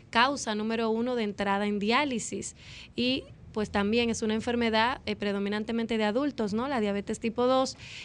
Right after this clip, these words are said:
y... Eh, puede el pa-, una persona estar años sufriendo de diabetes no, y no darse cuenta, porque también es una enfermedad que puede ser silenciosa. En el tiempo,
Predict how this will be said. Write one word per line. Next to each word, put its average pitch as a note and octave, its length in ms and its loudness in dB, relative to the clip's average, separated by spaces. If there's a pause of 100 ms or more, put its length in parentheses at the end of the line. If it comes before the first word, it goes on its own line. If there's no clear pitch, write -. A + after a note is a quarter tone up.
(140)
y... C#4 320 4 (260)
Eh, A3 220 2
puede A#3+ 500 4
el A3+ 140 2
pa-, A3 240 0
una A#3 200 0
persona A#3 440 0
estar G#3 500 2
años A#3 640 2
sufriendo A#3 560 -2
de B3+ 140 2
diabetes C4 640 0 (440)
no, A3+ 380 2
y A3+ 140 4
no A3+ 280 4
darse G3+ 360 0
cuenta, - 400 -8
porque G3+ 260 -4
también G#3 500 0 (120)
es G#3 180 -2
una A3 140 0
enfermedad G#3 420 0
que A3 140 -4
puede G3 340 -2
ser G#3 380 -4 (240)
silenciosa. G3+ 680 -2
En A#3+ 440 2
el C#4+ 260 2
tiempo, C4+ 560 2